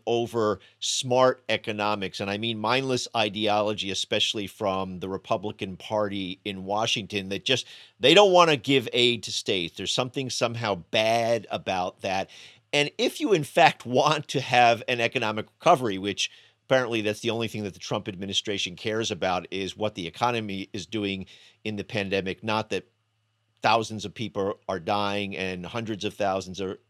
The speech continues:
people are being made sick and potentially suffering health consequences for decades to come. It's a reality that if you're not going to give money to states to do all the things we just discussed,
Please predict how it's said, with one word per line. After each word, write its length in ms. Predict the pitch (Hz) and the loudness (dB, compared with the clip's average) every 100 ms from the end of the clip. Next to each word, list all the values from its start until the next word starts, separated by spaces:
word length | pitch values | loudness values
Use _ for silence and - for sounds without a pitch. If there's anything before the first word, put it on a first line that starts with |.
| _ | _
people 280 | - 101 101 | -10 -8 -6
are 80 | 87 | -8
being 320 | 80 92 90 _ _ - | -8 -10 -10 _ _ -14
made 300 | 104 92 80 | -8 -8 -6
sick 440 | - 165 123 - | 0 2 2 0
and 140 | 92 92 _ _ _ | -8 -10 _ _ _
potentially 460 | - - 117 - 95 | -8 -4 -2 -2 -4
suffering 680 | - 107 - 104 98 90 87 - _ _ _ _ | -2 -2 -4 -6 -6 -6 -12 -20 _ _ _ _
health 360 | - 120 120 | 0 0 0
consequences 1040 | - 107 98 98 - 101 92 - 95 90 - | -4 -6 -4 -8 -8 -8 -8 -6 -6 -6 -8
for 260 | 101 92 | -8 -8
decades 540 | 85 110 107 104 92 - | -4 -2 -2 -2 -6 -10
to 100 | - | -14
come. 460 | - 143 160 120 104 - _ _ - | -10 -4 -2 -2 -6 -16 _ _ -4
It's 360 | 139 143 - - _ _ _ _ - - | -4 -2 -8 -10 _ _ _ _ -12 -2
a 80 | 131 | -2
reality 800 | 131 127 147 214 233 113 101 104 | 0 4 6 6 6 4 0 -2
that 300 | 95 117 - | 4 4 4
if 180 | 123 - | -4 -2
you're 160 | 123 | -4
not 360 | 113 135 175 - | 0 0 0 -2
going 260 | 147 151 | -2 -2
to 100 | 139 | -2
give 240 | 127 123 113 | -4 -2 -4
money 320 | 113 113 123 | -2 -2 -4
to 140 | 120 139 | -6 -8
states 580 | - - 180 98 82 - | -6 0 0 0 -6 -10
to 100 | 101 | -6
do 200 | 135 147 | 0 2
all 120 | 147 | 2
the 80 | 135 | 0
things 300 | - 131 120 | -2 -8 -8
we 100 | 117 | -4
just 240 | 123 - | -4 -4
discussed, 580 | 113 - 208 208 160 | -8 -6 -2 0 0